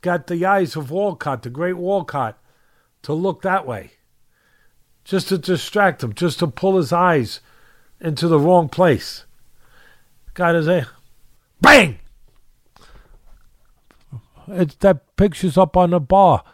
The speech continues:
up in the, you know, up, up on, uh, many, many pubs, many bars across the country, uh, you go into, you see that picture of that right hand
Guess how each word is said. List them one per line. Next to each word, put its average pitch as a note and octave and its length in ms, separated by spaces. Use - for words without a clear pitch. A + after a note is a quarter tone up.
up E3 220
in E3+ 100
the, D#3+ 380
you F3+ 100
know, C#3+ 360
up, E3+ 220
up E3+ 260
on, F3+ 180
uh, D#3+ 260
many, F3+ 460
many F#3 380
pubs, D#3+ 640
many F3+ 240
bars D3 680
across D3 380
the - 80
country, B2+ 580
uh, A#2 100
you B2 180
go C#3+ 240
into, B2 480
you C3 140
see F3+ 200
that E3+ 240
picture F3 420
of A#2+ 160
that D3 180
right D#3 240
hand C#3+ 440